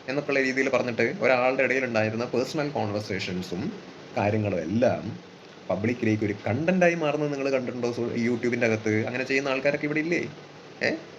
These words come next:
പേഴ്സണൽ കോൺവെർസേഷൻ നിങ്ങളൊന്ന് ആലോചിച്ച് നോക്ക്. ഇവിടെ നടക്കുന്ന കാര്യമാണ് ഇതൊക്കെ. പേഴ്സണലി സംസാരിക്കുന്ന കാര്യങ്ങളൊക്കെ ഒരു കണ്ടന്റായിട്ട് പബ്ലിക്കിൽ മാറുകയാണ്. രണ്ടുപേരും തമ്മിൽ സംസാരിച്ച കോൺവെർസേഷൻ പബ്ലിക്കിലേക്ക് അങ്ങ് പോവുകയാണ്. എല്ലാവരും ഒന്ന് കേൾക്കാനുള്ള ഒരു സാഹചര്യത്തിലേക്ക് അങ്ങ് ഇട്ട് കൊടുക്കുകയാണ് ചെയ്യുന്നത്.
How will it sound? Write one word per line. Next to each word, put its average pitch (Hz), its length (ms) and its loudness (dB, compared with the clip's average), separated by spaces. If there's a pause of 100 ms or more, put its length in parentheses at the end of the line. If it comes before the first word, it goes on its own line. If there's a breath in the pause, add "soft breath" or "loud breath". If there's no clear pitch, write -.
(280)
പേഴ്സണൽ 123 240 2
കോൺവെർസേഷൻ 143 500 -4 (380)
നിങ്ങളൊന്ന് 151 300 4
ആലോചിച്ച് 160 360 0
നോക്ക്. 170 160 0
ഇവിടെ 165 280 0
നടക്കുന്ന 147 440 0
കാര്യമാണ് 139 400 2
ഇതൊക്കെ. - 300 -4 (360)
പേഴ്സണലി 147 340 4
സംസാരിക്കുന്ന 170 440 2
കാര്യങ്ങളൊക്കെ 160 340 0
ഒരു 175 80 0
കണ്ടന്റായിട്ട് 160 500 0
പബ്ലിക്കിൽ 156 380 0
മാറുകയാണ്. 190 520 2 (160)
രണ്ടുപേരും 165 320 4
തമ്മിൽ 165 180 0
സംസാരിച്ച 160 340 0
കോൺവെർസേഷൻ 170 400 -2
പബ്ലിക്കിലേക്ക് 185 440 0
അങ്ങ് 196 140 0
പോവുകയാണ്. 196 260 2
എല്ലാവരും 165 300 4
ഒന്ന് 175 120 0
കേൾക്കാനുള്ള 175 500 2
ഒരു 180 60 2
സാഹചര്യത്തിലേക്ക് 175 500 2
അങ്ങ് 185 140 0
ഇട്ട് - 220 -2
കൊടുക്കുകയാണ് 196 340 2
ചെയ്യുന്നത്. 170 400 2